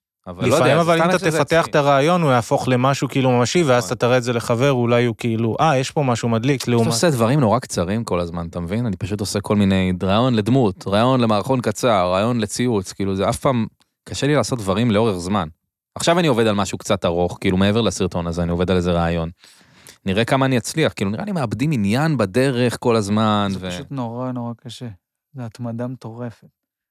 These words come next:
Speaker 1: כן, לא יודע, אני לא יודע אם זה בכלל הדבר הזה, שכאילו כשהתחלנו כזה, היה כל אחד שיהיה לו סדרה ויהיה לו פרויקט.
Speaker 3: כן.
Speaker 1: אני לא יודע, כאילו, אבל גם יש משהו קצת חסר ב-, בתחושה הזאת של ה-, רק לעשות דברים משבוע לשבוע.
Speaker 3: נכון.
Speaker 1: יש בזה משהו שהוא כאילו,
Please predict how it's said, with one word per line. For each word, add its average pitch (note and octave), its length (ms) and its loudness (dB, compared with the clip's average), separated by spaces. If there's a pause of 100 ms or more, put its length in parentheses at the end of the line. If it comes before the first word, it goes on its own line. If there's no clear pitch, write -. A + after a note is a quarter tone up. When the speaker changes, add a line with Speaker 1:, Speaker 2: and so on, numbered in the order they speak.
(520)
Speaker 1:
כן, E3+ 420 -4
לא G#2+ 100 0
יודע, C#3+ 380 2
אני F#2+ 180 2
לא G2 80 2
יודע C3+ 160 2
אם D3+ 80 2
זה A#2+ 100 -4
בכלל D3+ 320 0
הדבר C3+ 380 0
הזה, A2 160 0
שכאילו G2+ 400 -2
כשהתחלנו A2+ 600 0
כזה, G2 200 -2
היה F#2+ 140 -2
כל F#2 180 -6
אחד - 200 -6
שיהיה - 180 -4
לו F#2 80 -6
סדרה F2+ 540 -6
ויהיה F2 140 -6
לו G2+ 120 -6
פרויקט. F#2 320 -6
Speaker 3:
כן. A#2 80 -14
Speaker 1:
אני A#2 100 -14
לא E3 360 -10
יודע, D3+ 640 0
כאילו, G2+ 360 -12
אבל F#2+ 140 -12
גם G#2+ 120 -6
יש E3+ 140 -4
משהו A3 160 0
קצת A#2 200 -2
חסר G2 380 -2
ב-, F#2 260 0
בתחושה F#2 440 -6
הזאת F2 240 -8
של F2+ 200 -6
ה-, E2 240 -4 (520)
רק F#2 160 -2
לעשות G2+ 240 -2
דברים F#2+ 260 -2
משבוע F#2 360 -4
לשבוע. F2 480 -6 (520)
Speaker 3:
נכון. G#3+ 340 0
Speaker 1:
יש F#3+ 60 0
בזה C3 200 -8
משהו G2+ 300 -2
שהוא F#2+ 200 -2
כאילו, F#2 360 -2